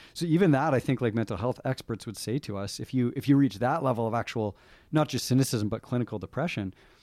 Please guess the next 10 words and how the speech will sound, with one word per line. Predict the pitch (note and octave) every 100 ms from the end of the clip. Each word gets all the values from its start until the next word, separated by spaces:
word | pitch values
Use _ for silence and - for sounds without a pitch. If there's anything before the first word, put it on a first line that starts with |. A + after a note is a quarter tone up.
| _ _ _ _
um, | B2+ A2+ G#2 G#2 _ -
you, | B2 C3 C#3 C#3+ - -
you | B2 A#2
have | F#2+ B2+ C#3 -
to | C3
continue | A2 A#2+ G#2+ B2 A#2+ G#2
to | A2
go | G#2+ A2+
through | A2 A#2+
the, | A2 G#2